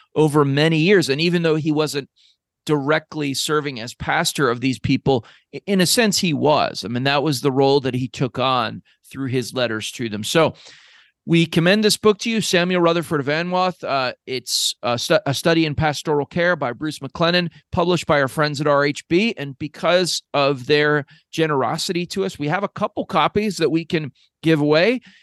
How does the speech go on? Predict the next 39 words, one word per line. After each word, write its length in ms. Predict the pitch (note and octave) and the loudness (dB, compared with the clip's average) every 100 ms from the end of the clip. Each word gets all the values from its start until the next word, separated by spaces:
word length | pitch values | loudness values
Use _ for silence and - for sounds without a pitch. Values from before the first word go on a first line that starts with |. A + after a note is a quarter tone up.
| - | -6
If 200 | D#3 - | -6 -2
you 380 | D#3 D#3 D3+ D3 | 4 6 6 4
sign 300 | - D#3+ E3 | 0 -2 0
up, 200 | F#3+ - | -2 -2
you 180 | D3+ D3+ | -8 -8
can, 340 | - D#3 C#3 - - - | -6 -6 -6 -14 -20 -6
uh, 360 | - B2 B2 E2 F#2+ - F2+ - | 0 2 2 -2 -6 -16 -8 0
have 240 | D3 D3 | 2 2
the 120 | C#3+ | 2
chance 300 | - E3+ D#3 | 2 0 0
to 100 | D#3 | 0
win 200 | D3 D#3+ | 0 0
that. 280 | E3+ F3 E3+ | 0 0 0
Uh, 140 | A2 A2 C3+ | -4 -8 -10
go 140 | C3+ D#3+ | -4 0
to 280 | D#3 D3 C3+ _ _ _ _ - | 2 2 0 _ _ _ _ -4
place 200 | F3 E3+ | -2 0
for 100 | E3 | -2
truth 240 | - F3+ | 2 2
dot 160 | D#3 D#3 | 4 6
org, 360 | D#3+ D#3+ D#3+ - - | 6 6 4 -2 -2
click 200 | F3 D#3+ | 0 0
on 80 | D3 | 0
the 80 | |
Theology 420 | D3 D3+ C#3+ C3 C#3 | 0 2 2 0 -4
on 80 | |
the 60 | C3+ | -4
Go 240 | B2 F3 | 2 2
link. 260 | E3+ D#3+ D#3 | 4 0 -2
There's 320 | C3 C3 A#2+ | -4 -4 0
a 180 | B2+ A#2 - - | 0 -2 -6 -20
spot 320 | - - D3 | -4 0 2
there 160 | - C#3+ | 2 0
for 120 | - | 0
you 100 | C#3 | -2
to 120 | C3+ | -2
enter 200 | B2+ C#3 | -2 -4
your 160 | C3+ C3 | -4 -4
information 840 | B2+ C3 B2+ F3 E3+ - D#3+ D3 | -6 -4 2 4 4 2 -2 -4